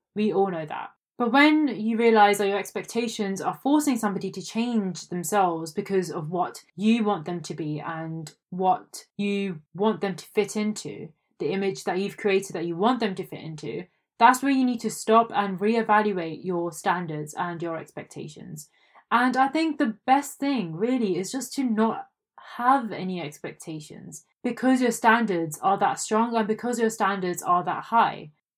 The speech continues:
So if your standards are just essentially wanting support, wanting love, wanting trust, wanting affection out of your relationships, then I think that is it. Those are the key things that you should be having in your relationship anyway.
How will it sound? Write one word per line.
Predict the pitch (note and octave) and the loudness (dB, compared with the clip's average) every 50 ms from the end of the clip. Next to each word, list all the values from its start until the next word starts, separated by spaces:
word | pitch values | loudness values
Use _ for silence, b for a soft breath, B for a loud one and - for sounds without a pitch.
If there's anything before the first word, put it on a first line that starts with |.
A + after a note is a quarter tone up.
| _ _ _ | _ _ _
So | - - B3 A#3 A#3+ A#3+ A#3+ A#3+ A#3 A#3 G3+ - - - _ _ _ | -2 2 4 4 4 4 2 2 2 2 2 0 -4 -10 _ _ _
if | - C#4+ D4+ D#4 D4 - C#4+ | 0 2 2 0 0 2 4
your | D4 D4 C4 | 4 4 4
standards | - - C4+ C#4 C#4+ B3+ A3+ G3+ F#3 E3+ D#3 - | 4 4 4 4 4 4 4 4 4 2 -2 -4
are | - G3 G#3 | -4 -4 -2
just | - A3 A3 A3 A3 - - - | 0 0 0 0 -2 -6 -8 -8
essentially | D#3+ A3 - - A#3 A#3+ A#3+ A#3 - A3+ F#3+ F3+ F3 F3 F3 F3+ F3+ - _ _ | -8 -6 -4 -4 -4 -4 -4 -6 -4 -2 0 0 2 2 0 0 -4 -8 _ _
wanting | F#3 A#3 B3 B3 A#3+ - B3 A#3 A3 | 0 2 2 2 0 -2 -2 -2 -2
support, | - - A3 - - - A#3+ A#3+ C4 C#4+ C4 - - G#3+ | -2 -4 -6 -6 -6 -6 -2 0 0 0 -2 -4 -8 -10
wanting | G3+ G3 G3+ F#3+ - G3+ F#3+ F3+ | -8 -8 -8 -8 -8 -8 -6 -4
love, | F#3+ G3 G3+ G#3+ A3+ B3 C4 A3 - - | -2 0 4 4 4 4 4 0 -6 -12
wanting | F#3 F#3+ G3 G#3 G3+ G3 D3+ - G3 F#3+ F#3 F3+ F3+ F3+ F3+ F3 - _ _ _ | -12 -8 -6 -6 -6 -6 -8 -8 -6 -6 -4 -4 -4 -6 -6 -8 -12 _ _ _
trust, | - - - A#3 A#3 B3+ D4+ D4 - - - - - - - - _ | -16 0 6 6 6 6 6 2 -4 -6 -8 -8 -10 -12 -16 -14 _
wanting | F#3+ G3+ G3+ G3+ F#3+ F3 D#3 - - F#3+ F#3 F3+ F3 F3 F3 E3+ F3 F3+ F3+ D3+ - - _ _ | -6 -6 -6 -6 -6 -10 -12 -10 -8 -6 -4 -4 -4 -4 -6 -8 -8 -10 -10 -12 -14 -18 _ _
affection | G3+ - - C4 B3 - - - - D4 C4 A#3+ | -12 -4 0 2 2 2 0 -4 -4 -2 0 2
out | A#3 A#3 A3+ B3+ | 0 0 0 -2
of | A3+ A3+ | -2 -2
your | B3+ A#3 | -2 -2
relationships, | B3 A#3+ B3+ C#4 C4 C#4 C#4 C4 - C#4+ A#3+ - - | 0 0 -2 -2 -2 -4 -4 -2 -2 -4 -4 -4 -6
then | - D4 D4 C#4+ B3 | -4 -2 -2 0 2
I | A3+ B3 C4 | 0 0 0
think | - E4+ D#4+ C4+ A3+ | 0 0 -2 0 2
that | C4+ B3+ B3 B3+ | 4 4 4 4
is | B3+ A3+ | 0 0
it. | C4+ D4+ G3 - - - _ _ _ _ _ | -2 -2 -2 -4 -8 -12 _ _ _ _ _
Those | - B3+ C#4 D4 D#4 D#4+ D4+ C#4 - | 2 4 6 6 6 6 6 4 2
are | - - A#3 A3+ A#3 A#3 A#3 | 0 0 2 4 6 4 4
the | A#3 B3 A#3+ | 2 -2 -6
key | - - C4 C4 C#4 C4+ | -2 0 2 2 2 2
things | - A#3 A3+ A3 A3 | 2 2 4 4 4
that | A3 A3 G#3 | 2 0 0
you | G#3+ G#3+ | 0 -2
should | - - B3 B3 G#3 - | -4 -4 -4 -4 -4 -4
be | A3+ G3+ | -6 -4
having | F#3+ G#3 G#3+ G3+ G3 F#3+ | -2 -2 -2 -2 -2 -4
in | F#3 | -4
your | F#3+ F#3 | -4 -4
relationship | F#3+ G3 G3 G3 F#3+ - F#3+ F3+ - G#3 G3+ - | -2 -2 -2 -2 -4 -6 -10 -6 -4 -4 -4 -2
anyway. | G3 B3 B3+ A#3+ G3+ - - - D#3+ | -2 -2 0 0 -2 -4 -6 -8 -14